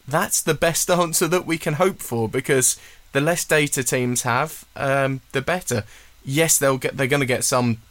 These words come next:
data in, um, in F P three, but again, like F P one, it's not representative. Um, if I had to put my neck on the line with a couple of things, Ferrari again suffered on their f-, little longer runs. Um, they,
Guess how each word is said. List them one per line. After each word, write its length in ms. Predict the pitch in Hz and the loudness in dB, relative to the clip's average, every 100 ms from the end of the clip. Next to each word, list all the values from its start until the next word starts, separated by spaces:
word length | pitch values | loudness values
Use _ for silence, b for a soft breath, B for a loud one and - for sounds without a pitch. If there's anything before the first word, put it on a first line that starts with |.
| - | -4
data 440 | 113 117 - 117 | 0 0 0 0
in, 300 | 113 110 110 | 2 2 0
um, 260 | 107 107 104 _ _ _ _ _ - | 0 -2 -6 _ _ _ _ _ -10
in 180 | 131 120 | -2 0
F 180 | 120 - | 0 -2
P 120 | 117 | -4
three, 300 | 110 123 127 | -2 0 0
but 140 | 117 | -2
again, 300 | 110 123 127 | -4 0 0
like 220 | 117 117 123 | 0 0 -2
F 160 | 117 | -4
P 100 | 120 | -4
one, 300 | 117 143 117 - | -2 -2 -4 -8
it's 180 | 110 | -6
not 200 | 131 123 123 | -2 -2 -2
representative. 800 | 123 - 127 143 151 - 113 - B B B B B - | -4 -4 -4 -4 -6 -8 -10 -12 B B B B B 0
Um, 500 | 131 131 127 120 120 _ _ _ - | 2 4 4 2 -2 _ _ _ -4
if 160 | 151 | 0
I 100 | 151 | 0
had 360 | 143 - 180 - - | 0 -4 -4 -4 -2
to 280 | 147 120 113 - - _ _ - | 2 2 0 -10 -20 _ _ -10
put 160 | 143 120 | -4 0
my 100 | 123 | 0
neck 220 | 120 120 | 0 0
on 80 | 117 | -2
the 60 | 110 | 0
line 260 | 110 110 | 2 2
with 100 | 110 | -2
a 40 | 113 | -2
couple 240 | 113 120 | -4 -4
of 80 | 113 | -2
things, 360 | 131 135 135 B B B B B | 0 0 -4 B B B B B
Ferrari 600 | - 156 156 165 151 131 | -4 2 4 4 4 2
again 320 | 127 135 139 | 2 2 2
suffered 640 | - 139 123 123 117 131 - | 2 0 0 0 0 -4 -4
on 160 | 123 120 | 0 2
their 300 | 117 113 117 - - | 4 2 0 -10 -16
f-, 240 | - 135 - | -12 -12 -6
little 440 | 131 135 139 127 | -2 0 0 0
longer 380 | 113 110 110 107 | 2 2 2 0
runs. 420 | 110 113 139 131 | 2 2 0 -2
Um, 300 | 131 117 120 | 0 0 0
they, 180 | 123 135 | 0 0